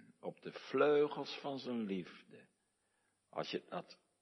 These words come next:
ooit ervaren hebt, dan is het ook je plicht om volgende week gehoorzaam te zijn aan zijn liefdesbevel. Dat was het eerste.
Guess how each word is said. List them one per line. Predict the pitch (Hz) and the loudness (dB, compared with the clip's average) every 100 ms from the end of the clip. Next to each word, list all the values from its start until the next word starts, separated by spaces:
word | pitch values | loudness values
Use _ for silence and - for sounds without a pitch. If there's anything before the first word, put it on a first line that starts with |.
| _ _ _ | _ _ _
ooit | 156 180 185 185 - | 6 6 6 0 -4
ervaren | 104 92 - - 123 143 139 127 117 | -4 -4 -4 0 4 6 6 4 0
hebt, | 98 98 - | 0 -2 -2
dan | - 90 | -4 -4
is | 78 - | -4 -6
het | 73 - | -10 -4
ook | 127 139 135 | 2 2 2
je | 117 | -6
plicht | 110 - 92 82 - - - - - _ | -6 0 0 0 -4 -14 -20 -20 -20 _
om | 71 69 | -10 -8
volgende | - - 120 120 123 110 101 | -4 2 4 4 2 0 2
week | 90 90 87 | 2 0 -2
gehoorzaam | - 73 67 82 90 87 - 87 85 | -10 -12 -4 2 4 4 2 -2 -4
te | - 87 | -6 -6
zijn | - 82 82 - | -4 -4 -4 -4
aan | 85 82 | -4 -2
zijn | 90 82 | -4 -4
liefdesbevel. | 82 73 - 67 - - - 65 - - _ _ _ _ _ _ _ _ _ _ _ _ _ _ _ _ | -6 -8 -10 -14 -14 -16 -8 -8 -8 -12 _ _ _ _ _ _ _ _ _ _ _ _ _ _ _ _
Dat | 107 92 | 2 4
was | 101 92 | 2 0
het | 87 | -4
eerste. | 78 76 65 - | -6 -6 -6 -10